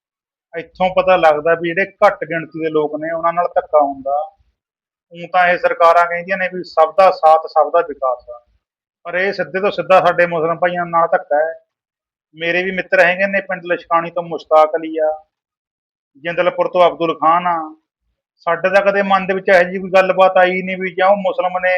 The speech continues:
ਜਾਂ ਕੁਛ ਹੋਰ ਨੇ, ਅਸੀਂ ਤਾਂ ਉਹਨਾਂ ਨੂੰ ਭਾਈ ਸਮਝਦੇ ਹਾਂ ਆਪਣਾ। ਪਰ ਇਹ ਲੋਕਾਂ ਨੂੰ ਸਮਝਣਾ ਪੈਣਾ ਆਪਣਿਆਂ ਨੂੰ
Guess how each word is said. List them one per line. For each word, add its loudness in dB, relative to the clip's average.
ਜਾਂ -2
ਕੁਛ -6
ਹੋਰ 0
ਨੇ, -6
ਅਸੀਂ -14
ਤਾਂ -2
ਉਹਨਾਂ -2
ਨੂੰ -2
ਭਾਈ 2
ਸਮਝਦੇ -4
ਹਾਂ 2
ਆਪਣਾ। -6
ਪਰ -4
ਇਹ 2
ਲੋਕਾਂ 2
ਨੂੰ -2
ਸਮਝਣਾ 0
ਪੈਣਾ 0
ਆਪਣਿਆਂ -2
ਨੂੰ -10